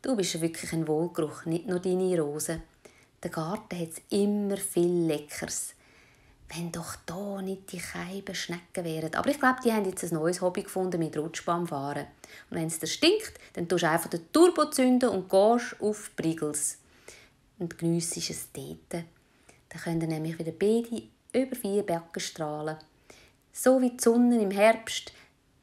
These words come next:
dort trifft man euch sicher auch wieder beim Wimmen an. Die Zeit geht so schnell und schon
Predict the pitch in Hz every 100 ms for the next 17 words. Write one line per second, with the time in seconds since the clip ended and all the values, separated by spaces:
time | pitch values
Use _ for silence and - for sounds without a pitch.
0 | - 196 196 196 180 - 185 170 170 240
1 | 247 - 190 196 214 214 208 202 180 196
2 | 196 202 190 180 180 185 - _ _ _
3 | _ _ _ _ _ - - 254 - 185
4 | 175 - - - 262 262 254 240 202 196
5 | 196 - 170 170 - 262 285